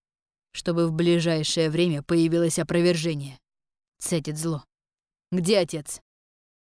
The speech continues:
«У него мигрень». Мать бледнеет и избегает смотреть в глаза. «Не хочет разговора?»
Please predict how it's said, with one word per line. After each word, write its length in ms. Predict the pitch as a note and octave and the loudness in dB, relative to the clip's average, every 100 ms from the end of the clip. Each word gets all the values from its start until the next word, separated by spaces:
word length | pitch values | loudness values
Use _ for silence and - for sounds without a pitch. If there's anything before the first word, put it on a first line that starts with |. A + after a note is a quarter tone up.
| _ _ - - | _ _ -12 -2
«У 100 | D#4 | 2
него 340 | E4+ F4 F4 | 4 6 4
мигрень». 600 | F4 F#4+ B3 G3+ F3+ G#3 - _ _ _ _ - | 4 2 2 0 -2 -6 -8 _ _ _ _ -2
Мать 240 | F#3+ F3+ | 0 0
бледнеет 640 | E3+ F3 D#3+ A#3 F3+ D3+ _ _ - | -2 -2 0 0 0 -4 _ _ -4
и 100 | A3+ | -2
избегает 520 | F#3+ G#3 A3 F3+ D#3 | 0 0 0 -2 -4
смотреть 420 | - F3 E3 E3+ | -4 -6 -4 -6
в 40 | D#3+ | -4
глаза. 420 | F3 F3+ E3+ - _ _ _ _ _ _ _ _ - | -2 -2 -4 -10 _ _ _ _ _ _ _ _ -8
«Не 220 | E3 E3+ | -4 -4
хочет 380 | D#3 E3 D#3 D#3+ | -2 -2 -2 -4
разговора?» 540 | E3 D#3+ E3+ G3+ F3 | -2 0 2 0 -2